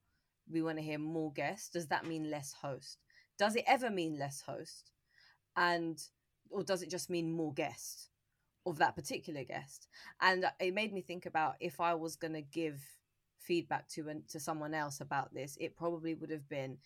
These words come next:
"Hey guys, really loved the episode with blah, blah, blah, blah. Can you get them back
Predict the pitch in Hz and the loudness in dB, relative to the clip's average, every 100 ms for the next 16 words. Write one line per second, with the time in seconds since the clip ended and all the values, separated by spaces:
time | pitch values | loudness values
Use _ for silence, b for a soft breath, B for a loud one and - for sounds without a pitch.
0 | B B - 180 165 160 147 143 139 151 | B B -6 0 0 2 -2 -2 -6 -4
1 | 170 160 156 151 156 151 143 - 160 151 | 0 0 0 2 2 2 -4 -4 -2 -2
2 | 147 139 147 143 160 143 135 - _ _ | -6 -8 -8 -4 -4 -4 -8 -16 _ _
3 | 151 135 131 135 156 143 135 - B B | -2 0 -2 -2 0 2 2 0 B B
4 | - 170 170 151 - 151 143 | -6 -4 -2 -2 -2 -2 -4